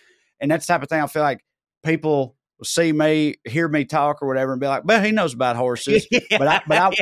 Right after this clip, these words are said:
Speaker 2: Yeah.
Speaker 1: you know, but I wanna be like, I wanna be like, "Dude, you know how much fucking money horses cost?"
Speaker 2: Yes.
Speaker 1: Like, I, like, like, I have horse money. Like, anybody that's like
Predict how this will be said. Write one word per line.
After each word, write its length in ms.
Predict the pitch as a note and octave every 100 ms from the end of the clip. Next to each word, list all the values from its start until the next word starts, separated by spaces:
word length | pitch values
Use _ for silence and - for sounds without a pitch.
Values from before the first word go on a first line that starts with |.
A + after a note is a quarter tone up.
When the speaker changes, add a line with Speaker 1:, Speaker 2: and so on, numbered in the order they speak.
| C#3+
Speaker 2:
Yeah. 140 | F#3 F#3+ - D3+
Speaker 1:
you 140 | D#3+
know, 240 | E3 D3 C#3+ F#3+ G#3
but 100 | E3
I 100 | G3+
wanna 180 | G3+ D3
be 200 | D#3+ F3
like, 200 | D#3+ -
I 40 |
wanna 120 | F3 E3
be 80 |
like, 160 | F3 E3 -
"Dude, 180 | D4 A#3 _ _ -
you 80 | E4
know 60 |
how 60 | F#4+
much 180 | F4 -
fucking 280 | E4 B3
money 280 | G3+ A#3+ C4
horses 460 | E3+ G#3 A#3+ C4 A#3+
cost?" 340 | B3+ C4 C4+
Speaker 2:
Yes. 140 | D#3+ F3
Speaker 1:
Like, 200 | D#3 G#3
I, 160 | A3+ -
like, 200 | G3+ G3+ - _ - -
like, 160 | G3+ -
I 180 | A3 C#4
have 320 | D4 A#3+ F3+
horse 440 | - F#3 G3 -
money. 320 | E3+ E3 G3+ A3
Like, 180 | F#3 -
anybody 440 | G#3+ D#4+ A#3+ A3+
that's 220 | F3+ D3+ E3
like 220 | F3